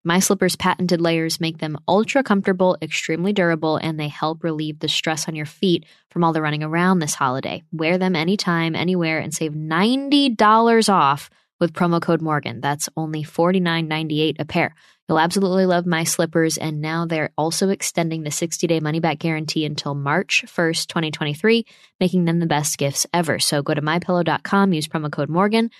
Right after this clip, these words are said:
or call one eight hundred seven three eight eight three seven four and use promo code Morgan to save ninety dollars on the original My Slippers. That's only forty-nine ninety-eight a pair. Quantities won't last, so be sure to order now. Thanks, guys. So, question number one. I saw a few questions that are asking, "What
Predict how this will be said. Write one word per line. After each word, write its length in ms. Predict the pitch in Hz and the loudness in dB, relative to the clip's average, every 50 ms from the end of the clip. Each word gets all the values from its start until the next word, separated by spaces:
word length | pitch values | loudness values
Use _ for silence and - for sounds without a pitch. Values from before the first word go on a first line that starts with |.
| _ _ _ - | _ _ _ -4
or 100 | 165 165 | -4 -2
call 300 | 165 - 160 147 143 143 | 0 2 2 2 2 2
one 160 | 151 175 190 | 2 2 2
eight 120 | 196 185 190 | 2 2 0
hundred 320 | 185 190 185 196 190 185 | 0 0 0 0 -2 -2
seven 260 | - 175 165 165 156 | -2 -2 -2 -2 -2
three 180 | 156 165 170 180 | -2 0 0 2
eight 140 | 196 208 - | 2 0 0
eight 140 | 170 165 156 | -2 -4 -4
three 140 | 160 160 160 | -4 -6 -4
seven 280 | - 147 151 - 143 | -4 -6 -6 -6 -8
four 360 | 143 - 175 180 185 190 190 - _ _ _ - | -4 0 2 2 2 2 0 -2 _ _ _ -8
and 120 | - 156 | -6 -4
use 100 | 147 - | -4 -4
promo 240 | - - 151 156 156 | -4 -2 -2 -2 0
code 160 | 143 190 185 | 0 2 2
Morgan 320 | 180 175 156 151 151 143 139 | 2 2 2 0 0 -2 -4
to 60 | 143 | -2
save 240 | - - 147 143 147 | -2 -2 -2 -2 -2
ninety 300 | 143 139 147 160 175 165 | -4 -4 0 0 2 2
dollars 420 | 165 147 143 143 135 135 135 - | 2 2 2 0 0 -2 -2 -4
on 100 | 143 156 | -4 -2
the 120 | 151 147 | -2 -2
original 320 | 139 143 143 - - 151 151 | -2 -2 -2 -2 -2 -2 -2
My 180 | 151 156 156 | -2 -2 -2
Slippers. 460 | 156 - - 151 - - 127 - - - | -2 -2 -2 -4 -4 -6 -6 -8 -6 -6
That's 180 | - 135 - - | -6 -6 -8 -8
only 200 | 139 143 139 135 | -8 -8 -8 -8
forty-nine 440 | - - 151 156 165 156 147 147 | -4 -4 -4 -4 -4 -4 -6 -4
ninety-eight 400 | 147 147 147 147 143 147 156 156 - | -4 -4 -4 -4 -2 -2 -4 -4 -4
a 40 | 156 | -8
pair. 380 | - - - 151 131 82 - - _ _ _ _ | -10 -6 -4 -2 -2 -2 -4 -10 _ _ _ _
Quantities 520 | - - 165 165 165 - - 180 170 160 | -4 -2 -2 0 -2 0 2 2 2 2
won't 200 | - 151 143 - | 2 0 -2 0
last, 280 | - 185 214 226 - - | 0 -2 -2 -2 -2 -4
so 80 | - 156 | -4 -4
be 120 | 147 139 | -4 -4
sure 160 | - - 135 | -4 -4 -4
to 80 | 139 131 | -4 -4
order 200 | - 151 165 175 | -4 -2 -2 -4
now. 120 | 156 - - - _ _ _ _ - | -4 -6 -10 -14 _ _ _ _ -4
Thanks, 200 | 165 214 214 - | -2 -2 -2 -2
guys. 320 | - 147 156 165 - - - - - - - - - - | -2 -2 -2 -2 -2 -2 0 2 2 2 2 2 0 0
So, 220 | - - 330 - - - _ _ - | 2 4 4 4 2 0 _ _ -2
question 300 | - 269 330 320 - 339 | 2 4 4 4 4 2
number 240 | 320 302 294 294 277 | 2 4 4 4 6
one. 160 | 254 202 156 | 4 4 2
I 140 | 147 143 165 | 2 0 0
saw 340 | - - 214 208 208 196 180 | 0 2 4 4 4 4 2
a 40 | 185 | 2
few 160 | - 240 226 | 2 0 0
questions 540 | - - 202 180 - - - 185 180 175 170 | 2 2 2 2 2 0 0 0 0 0 0
that 80 | 165 | 0
are 60 | 165 | 0
asking, 500 | 160 160 165 170 165 - 185 170 165 165 | 2 0 0 -2 -2 -2 -2 -2 -2 -2
"What 240 | 160 160 160 170 170 | -2 0 0 -2 -2